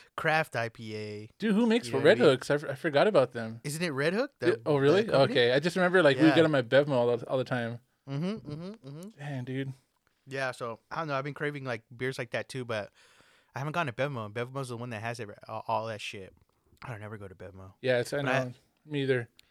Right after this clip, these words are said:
Speaker 1: I do want some. I do been cra-, I have been craving that Orange Wit, though, so, uh, I ordered beer online, though. That's the thing, so I'm kinda, like, waiting for beer. So, we'll see.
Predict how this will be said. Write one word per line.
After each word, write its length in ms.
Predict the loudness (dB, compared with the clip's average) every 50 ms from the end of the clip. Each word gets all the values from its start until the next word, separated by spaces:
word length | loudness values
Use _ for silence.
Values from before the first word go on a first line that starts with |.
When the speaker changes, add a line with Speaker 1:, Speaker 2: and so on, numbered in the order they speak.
| _ _ _ _ -12
Speaker 1:
I 100 | -12 -8
do 160 | -6 -6 -6
want 160 | -6 -6 -8
some. 180 | -8 -12 -12 -8
I 100 | -8 -8
do 160 | -6 -6 -4 -4
been 140 | -4 -4
cra-, 180 | -2 -2 -2 0
I 100 | 0 0
have 200 | 0 0 -2 -2
been 80 | -2 -4
craving 240 | -4 -4 -4 -4 -4
that 80 | -8
Orange 260 | -8 -8 -8 -8 -8 -8
Wit, 180 | -10 -10 -8 -10
though, 100 | -12 -12
so, 300 | -12 -12 -12 -14 -14 -16 _ _ _ -12
uh, 460 | -10 -10 -8 -10 -10 -10 -12 -14 -16 -10
I 120 | -4 -4 -2
ordered 360 | 4 4 4 4 4 0 -2
beer 160 | 0 2 4
online, 380 | 4 4 4 2 2 2 2 0
though. 100 | -2 -4
That's 140 | -4 -4 -6
the 80 | -8
thing, 240 | -8 -8 -8 -8 -8
so 120 | -12 -12
I'm 80 | -12 -10
kinda, 200 | -10 -10 -10 -10
like, 200 | -12 -14 -18 -18 -14
waiting 340 | -10 -10 -10 -10 -10 -14 -18
for 140 | -20 -20
beer. 380 | -20 -18 -20 -18 -18 -18 -20 _ _ _ _ _ _ _ _ _ _ _ _ _ _
So, 280 | -20 -20 -18 -18 -20 -20 _
we'll 180 | -18 -18 -16 -14
see. 280 | -14 -16 -16 -18 -20